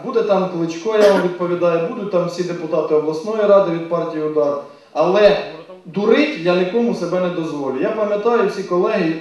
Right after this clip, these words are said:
і звертаюсь до Бистрого. Я дуже прекрасно пам'ятаю, як ми голосували, правда? І який відсоток, кому що передати і зробити, і що там нам обіцялось. Я свої слова буду стримувати.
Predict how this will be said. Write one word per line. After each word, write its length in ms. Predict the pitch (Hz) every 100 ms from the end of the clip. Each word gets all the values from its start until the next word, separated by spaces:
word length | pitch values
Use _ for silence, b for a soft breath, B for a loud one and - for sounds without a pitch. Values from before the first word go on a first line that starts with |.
| -
і 60 |
звертаюсь 500 | 156 170 156 156 170
до 40 | 165
Бистрого. 640 | 160 151 151 160 160 165 - B B B B -
Я 120 | 170
дуже 280 | 165 302 262
прекрасно 560 | 202 196 202 196 185
пам'ятаю, 600 | 165 170 165 160 226 196
як 160 | 175 170
ми 80 | 170
голосували, 640 | 156 151 151 135 127 117
правда? 360 | 117 175 - - - - -
І 60 | 165
який 260 | 180 226
відсоток, 720 | 190 175 - 214 254 220 208
кому 220 | 190 202
що 200 | 208 190
передати 640 | 180 175 175 202 233 202 190
і 20 | 180
зробити, 800 | 165 175 165 196 226 - 180 180 B B
і 80 | 165
що 140 | 190
там 220 | 233 208 185
нам 120 | 185
обіцялось. 680 | 170 151 151 143 131 120 117 - b b -
Я 320 | 127 190 254
свої 220 | 196 180
слова 400 | 175 160 170 156
буду 200 | 170 160
стримувати. 720 | - 156 139 120 117 117 117